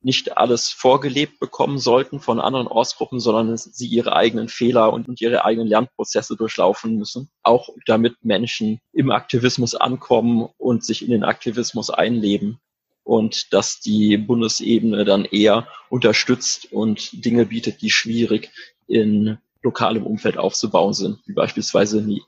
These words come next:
Legal A G oder Deeskalationstrainings, N-V-D-A-Trainings, also Aktionstrainings. Es wurde darüber gesprochen, wie wir unsere Ortsgruppen besser empowern können.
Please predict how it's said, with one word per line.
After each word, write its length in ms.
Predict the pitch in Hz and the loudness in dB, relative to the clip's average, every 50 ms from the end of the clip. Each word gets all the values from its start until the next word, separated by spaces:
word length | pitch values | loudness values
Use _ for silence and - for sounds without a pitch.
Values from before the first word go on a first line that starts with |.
| _ _ | _ _
Legal 340 | - 117 123 117 117 107 98 | -6 -4 -2 0 0 0 2
A 160 | - 98 101 | 2 2 0
G 380 | 104 - 107 98 95 98 104 - - - - - - | 0 0 2 2 2 2 0 -4 -8 -20 -20 -10 -4
oder 200 | - 110 107 101 | 0 2 2 2
Deeskalationstrainings, 1700 | 101 98 98 110 - - - 107 98 98 - - - 110 104 110 - - - - - 95 95 95 98 98 98 101 98 - - - - - - | 4 4 4 4 2 0 0 2 2 2 2 0 -2 -2 -2 -2 -2 -6 -8 -4 0 2 2 4 2 0 0 -2 -2 -4 -4 -6 -8 -8 -6
N-V-D-A-Trainings, 1120 | - 104 113 107 - 87 - 104 - - 64 87 - - - 104 98 95 95 98 104 - - | -4 -2 -2 0 0 0 0 2 2 2 2 2 0 0 0 0 0 0 0 -2 -4 -4 -4
also 200 | - 101 101 98 | -4 -4 -2 -4
Aktionstrainings. 1000 | - - - - 107 104 110 - - - - 98 90 92 95 98 101 104 - - - - - - - - - - | -4 -6 -6 -4 -4 -4 -4 -6 -10 -8 -4 -4 -2 -2 -2 -4 -6 -6 -8 -10 -12 -14 -18 -18 -18 -20 -20 -12
Es 160 | - - - | -10 -4 0
wurde 220 | 135 120 113 120 113 | 2 2 4 4 2
darüber 400 | 107 - 107 117 110 107 110 110 | 2 4 2 2 2 -2 -4 -2
gesprochen, 560 | 107 107 - - - 98 110 - 113 110 - - - - - _ _ | -2 -2 -4 -2 0 0 0 0 0 -4 -4 -6 -14 -20 -20 _ _
wie 180 | - 117 113 113 | -4 -2 0 2
wir 180 | 110 104 101 | 4 2 4
unsere 340 | 107 110 107 - - - - | 2 0 -2 -2 -2 0 2
Ortsgruppen 580 | - - - - - - - - - _ 110 110 | 2 2 0 -2 -6 -12 -12 -16 -10 _ -4 -2
besser 320 | - - - - 110 78 | 0 0 2 2 0 0
empowern 460 | 98 104 - - 95 101 107 107 107 - | 0 -2 -2 -2 -2 0 0 -2 -4 -6
können. 220 | - 104 104 107 | -8 -8 -8 -10